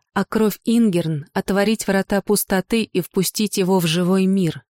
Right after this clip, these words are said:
Они поклялись ему в верности и готовились исполнить уговор, как вдруг всё пошло не по плану. Регина не могла дышать. Лёгкие сдавил чей-то кулак,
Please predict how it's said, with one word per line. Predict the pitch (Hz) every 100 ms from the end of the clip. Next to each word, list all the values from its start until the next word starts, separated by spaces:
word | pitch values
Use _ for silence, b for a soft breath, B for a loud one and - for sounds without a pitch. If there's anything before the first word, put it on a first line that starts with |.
| -
Они | 196 214
поклялись | - 208 - 208 208 233 -
ему | 208 196
в | 202
верности | 170 220 208 156 151 - - -
и | -
готовились | 170 170 - 208 190 190 -
исполнить | 185 - 202 185 175
уговор, | 180 170 180 190 226 -
как | - 151
вдруг | 151 - 214 214 -
всё | - 175
пошло | - 165 - 185
не | 180
по | -
плану. | 170 190 196 170 143 - -
Регина | 170 165 196 196
не | 185
могла | 175 156 170
дышать. | 170 175 - 165 143 - -
Лёгкие | 185 220 208 - 196
сдавил | 160 175 170 202
чей-то | - - 208 -
кулак, | 190 - 202 190 147